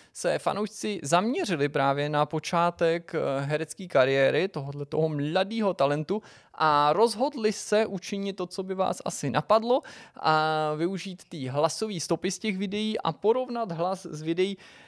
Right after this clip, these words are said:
s epizodou ze seriálu Zákon a pořádek, protože tady si v roce dva tisíce devět Timothy,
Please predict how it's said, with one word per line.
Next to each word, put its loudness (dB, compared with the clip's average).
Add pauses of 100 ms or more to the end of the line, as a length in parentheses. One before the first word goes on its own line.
s -14
epizodou 2
ze -2
seriálu -2 (100)
Zákon 2
a 2
pořádek, 2
protože 0
tady 2
si -8
v -10
roce -4
dva 0
tisíce -4
devět 0
Timothy, -2